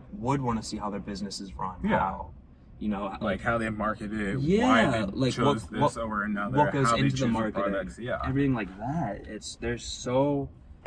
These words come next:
Speaker 1: much more.
Speaker 2: Mm-hmm.
Speaker 1: It's, I think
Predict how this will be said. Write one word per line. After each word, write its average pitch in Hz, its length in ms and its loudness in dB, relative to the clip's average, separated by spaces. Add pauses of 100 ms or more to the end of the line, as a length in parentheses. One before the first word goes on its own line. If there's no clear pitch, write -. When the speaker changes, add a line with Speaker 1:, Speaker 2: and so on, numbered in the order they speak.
(180)
Speaker 1:
much 110 580 -2 (580)
more. 104 760 -4
Speaker 2:
Mm-hmm. 85 180 -14 (1080)
Speaker 1:
It's, - 380 -4 (480)
I 160 100 0
think - 500 -2